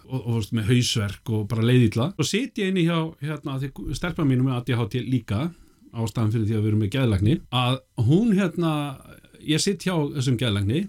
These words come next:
og hún er eitthvað að tala við dóttur mína og ég er bara, er að dotta fram á borðið. Og þessi frábæra kona sem að ég vissi ekki að, að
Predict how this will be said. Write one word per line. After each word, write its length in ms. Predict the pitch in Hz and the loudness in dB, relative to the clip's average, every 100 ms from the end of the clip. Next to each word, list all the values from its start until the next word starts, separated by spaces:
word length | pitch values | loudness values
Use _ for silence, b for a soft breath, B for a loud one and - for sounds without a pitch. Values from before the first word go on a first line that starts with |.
| - - | -8 0
og 80 | |
hún 100 | 131 147 | 2 2
er 80 | |
eitthvað 180 | 127 117 | 0 -4
að 40 | 104 | -2
tala 160 | 135 | 0
við 80 | 104 | 0
dóttur 240 | - 170 | 0 2
mína 140 | 175 190 | 2 2
og 180 | 170 - | -4 0
ég 260 | 117 214 269 | 4 4 2
er 60 | 165 | 0
bara, 180 | 110 101 | -2 -2
er 160 | 147 | 0
að 80 | - - | -2 -2
dotta 400 | 262 - - 131 | -2 0 0 0
fram 160 | 110 127 | 2 0
á 60 | |
borðið. 320 | 294 202 95 - - | 2 0 0 -8 -8
Og 320 | 120 120 - - | -2 -2 -4 -14
þessi 320 | - 113 110 104 | -6 -4 -2 -4
frábæra 720 | - 139 165 262 - 101 98 | -2 -2 0 0 0 0 0
kona 360 | 107 90 95 165 | 0 -2 -2 -4
sem 200 | 165 131 | -2 2
að 120 | 123 131 | 6 6
ég 160 | 156 | 4
vissi 240 | 160 - 135 | 2 0 -2
ekki 160 | 135 | -2
að, 180 | 123 127 | -2 -4
að 240 | 131 120 | -2 -4